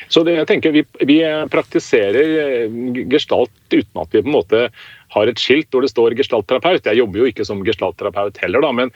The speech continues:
som du sa, så underviser jeg jo også på høyskolen, på N G I. Eh, og jeg husker en, eh, en, eh, kollega i D N B som tok coachingutdanningen, hadde behov for en prat med meg som kollega i D N B.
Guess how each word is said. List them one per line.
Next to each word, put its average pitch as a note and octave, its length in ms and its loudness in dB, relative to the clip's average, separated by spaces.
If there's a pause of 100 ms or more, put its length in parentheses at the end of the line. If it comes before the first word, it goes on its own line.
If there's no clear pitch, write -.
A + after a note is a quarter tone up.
(260)
som C#3+ 200 -2
du C3+ 80 2
sa, B2+ 160 0
så C3 160 0
underviser A2 460 -2
jeg G#2+ 80 2
jo G2 60 0
også A2+ 280 0
på G#2 160 0
høyskolen, A2+ 320 0
på A2 80 2
N G#2+ 100 0
G D#3+ 180 6
I. F#3+ 60 -10 (500)
Eh, A#2+ 640 0
og B2+ 160 4
jeg C#3 140 0
husker B2+ 260 2
en, A#2+ 400 -2
eh, B2+ 520 0 (200)
en, B2 260 0
eh, A#2+ 540 0
kollega D3 480 2
i C#3+ 100 2
D C3+ 80 0
N C3 140 -4
B C3+ 160 2
som C#3 220 -8 (180)
tok C3+ 300 -4 (100)
coachingutdanningen, A#2+ 1040 -4
hadde A2+ 200 2
behov G#2 420 -4
for A2+ 100 0
en A2 80 -4
prat E2 400 -4
med G#2 80 -2
meg A2+ 160 0
som A2 300 0 (340)
kollega G#2+ 480 2
i A#2 80 0
D A#2+ 120 2
N A#2+ 120 -4
B. C#3 140 4